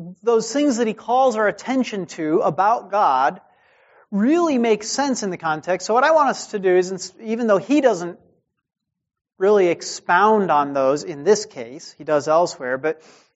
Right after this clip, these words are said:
I want us to stop and just focus on who God is as Paul describes him to us.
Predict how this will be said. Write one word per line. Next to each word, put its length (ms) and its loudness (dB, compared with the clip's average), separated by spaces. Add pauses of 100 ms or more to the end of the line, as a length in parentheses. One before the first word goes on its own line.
(600)
I 120 2
want 300 4
us 400 0
to 140 -18
stop 480 2
and 140 -12
just 400 -2 (1000)
focus 800 0
on 560 2 (1040)
who 240 0
God 360 4
is 400 -4
as 400 -2
Paul 680 -2 (460)
describes 720 0
him 380 -16 (1400)
to 200 6
us. 400 -2